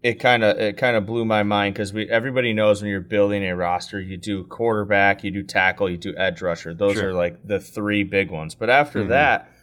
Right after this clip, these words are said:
Speaker 1: almost, and this was the inspiration for it. After that, everybody talks about, you know, your cornerbacks.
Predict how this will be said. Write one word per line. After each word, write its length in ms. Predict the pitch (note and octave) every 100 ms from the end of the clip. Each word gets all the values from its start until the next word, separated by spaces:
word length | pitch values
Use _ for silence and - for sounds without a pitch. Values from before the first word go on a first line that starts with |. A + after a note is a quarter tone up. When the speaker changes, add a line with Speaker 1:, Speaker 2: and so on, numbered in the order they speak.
| _ _ -
Speaker 1:
almost, 480 | - G#2+ G#2 G2+ -
and 240 | G#2+ G#2+ A2+
this 160 | B2
was 100 | A#2+
the 100 | G#2+
inspiration 480 | A#2 G#2+ G#2+ D3+ B2
for 180 | G2+ E2
it. 60 | E2+
After 300 | A#2 A2+ A2+
that, 340 | A2 C#3+ D3
everybody 440 | - A2 A2 A2 G#2
talks 340 | G#2 G2 G2
about, 440 | A2+ F2 D#2+ - - _ _ _ _ _ _ _
you 180 | A2+ G#2+
know, 120 | G2+
your 140 | G2+ G#2
cornerbacks. 760 | - E3+ A#3 E2+ A1+ - -